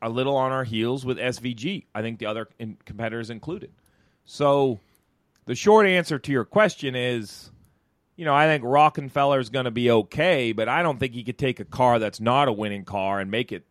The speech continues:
a winning car. Let's remember, S V G got in Trackhouse. They had won the two races before Chicago,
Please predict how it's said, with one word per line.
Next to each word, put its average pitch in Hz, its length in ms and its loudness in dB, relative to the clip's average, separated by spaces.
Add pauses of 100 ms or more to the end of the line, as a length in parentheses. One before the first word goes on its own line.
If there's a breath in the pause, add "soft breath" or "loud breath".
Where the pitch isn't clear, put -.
a 101 80 -4
winning 98 280 -6
car. 90 260 -6
Let's 113 200 -6
remember, 123 400 -2
S 117 180 -2
V 123 160 -6
G 127 200 -2
got 117 180 0
in 113 240 -2 (260 soft breath)
Trackhouse. 127 520 -2
They 110 120 -4
had 117 140 -2
won 117 460 0 (680)
the 214 100 -6
two 175 220 6
races 143 400 2
before 135 540 6
Chicago, - 600 -2